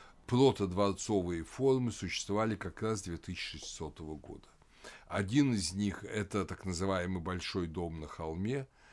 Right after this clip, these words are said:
в селе Василики, недалеко от Иеропетры,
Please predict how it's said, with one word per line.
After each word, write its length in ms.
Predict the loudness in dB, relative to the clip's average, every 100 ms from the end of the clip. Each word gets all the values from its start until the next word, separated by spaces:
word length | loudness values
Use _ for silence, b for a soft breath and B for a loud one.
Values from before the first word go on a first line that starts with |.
| b b
в 580 | -4 0 2 0 -2 -4 -6
селе 480 | -2 0 2 2 2
Василики, 920 | 0 -2 -2 -4 -6 -8 -6 -6 -6 b b b
недалеко 640 | -2 0 0 -2 -2 2
от 160 | 2 0
Иеропетры, 920 | -4 -2 0 -2 -4 -8 -8 -10 -18